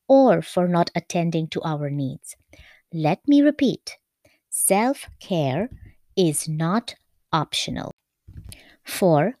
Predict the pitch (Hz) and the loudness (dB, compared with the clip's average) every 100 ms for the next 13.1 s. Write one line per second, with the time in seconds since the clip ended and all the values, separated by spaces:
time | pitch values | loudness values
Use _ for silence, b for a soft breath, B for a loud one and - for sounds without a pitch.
0 | _ 247 - 233 226 254 - 220 - - | _ 0 2 2 2 2 2 -2 -4 -4
1 | 208 220 254 _ _ - 180 - - - | 0 0 -2 _ _ 0 0 -2 -10 -8
2 | - 160 139 - 139 131 _ _ _ B | -2 -2 -2 -8 -10 -12 _ _ _ B
3 | B - 247 269 277 269 262 247 262 262 | B -2 0 4 8 8 6 2 2 2
4 | - 156 170 - - 359 392 415 311 170 | 0 -2 -4 -10 -10 -8 -8 -2 0 2
5 | - 160 226 - 156 - 156 156 180 220 | 0 2 2 2 -4 -4 -4 0 2 2
6 | - 190 202 - 202 - - 262 233 175 | 0 -2 -2 -2 0 0 4 8 8 6
7 | 165 - 165 - 220 226 233 190 180 226 | 0 -2 -4 0 2 4 4 2 2 2
8 | 226 - 220 233 - 214 214 226 185 131 | 2 2 -2 -2 0 2 4 4 2 -4
9 | 156 _ _ _ _ _ _ _ - - | -10 _ _ _ _ _ _ _ -10 -6
10 | 175 170 190 214 - 175 - - 175 - | -2 -2 -2 -4 -4 -4 -6 -10 -8 -6
11 | 156 - 160 170 160 - 190 185 202 - | -8 -8 -10 -8 -8 -6 -4 -2 -2 -2
12 | 220 220 175 - 165 185 214 - - 170 | 0 0 0 -2 -2 0 -2 -2 -6 -10